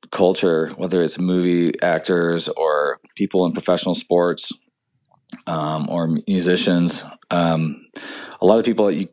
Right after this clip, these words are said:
you kinda have, like, this facade, and I just felt like he just was real with you and talking to a friend. And that was something that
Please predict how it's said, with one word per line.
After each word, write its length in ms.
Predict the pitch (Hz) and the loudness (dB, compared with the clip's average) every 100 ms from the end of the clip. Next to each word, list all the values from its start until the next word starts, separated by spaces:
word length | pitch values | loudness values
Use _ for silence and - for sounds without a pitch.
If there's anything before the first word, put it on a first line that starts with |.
| - | -10
you 80 | |
kinda 200 | - 107 | -2 0
have, 140 | 98 95 | 2 2
like, 140 | 92 | 0
this 120 | 87 | -2
facade, 520 | - - - 85 85 82 | -6 -6 0 2 2 0
and 80 | |
I 60 | 80 | -2
just 200 | 78 85 | -4 -2
felt 140 | 95 | 0
like 100 | 85 | 0
he 100 | - | -2
just 160 | 80 80 | -4 -4
was 200 | 78 - - | -6 -10 -14
real 300 | 71 80 80 | -6 -2 0
with 180 | 78 78 | -2 -4
you 300 | 85 87 87 - _ _ _ _ _ _ - | -2 0 -2 -6 _ _ _ _ _ _ -6
and 160 | 90 | -2
talking 300 | 80 90 85 85 | 2 2 2 0
to 100 | 80 | -2
a 40 | |
friend. 600 | - - 85 78 71 76 - _ - | -2 0 0 0 -4 -10 -14 _ -2
And 120 | 95 | 0
that 140 | 92 | 2
was 120 | 69 | 0
something 280 | - 98 92 | 0 0 0
that 240 | 82 76 | 0 -2